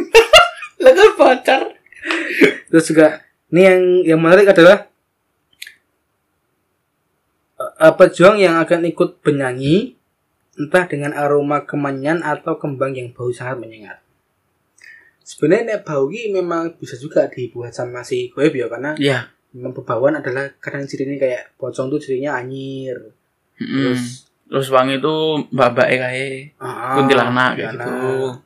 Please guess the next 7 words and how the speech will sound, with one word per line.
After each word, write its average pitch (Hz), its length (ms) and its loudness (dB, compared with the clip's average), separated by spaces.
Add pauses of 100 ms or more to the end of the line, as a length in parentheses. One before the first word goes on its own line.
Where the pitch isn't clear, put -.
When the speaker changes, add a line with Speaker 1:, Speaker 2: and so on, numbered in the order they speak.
(920)
Speaker 1:
Terus 135 680 -2 (260)
apa? 127 280 -4 (400)
Eh, 139 200 0
telo, 143 500 4 (100)
telo 139 220 -10
ya 165 120 -8
apa? 131 200 -12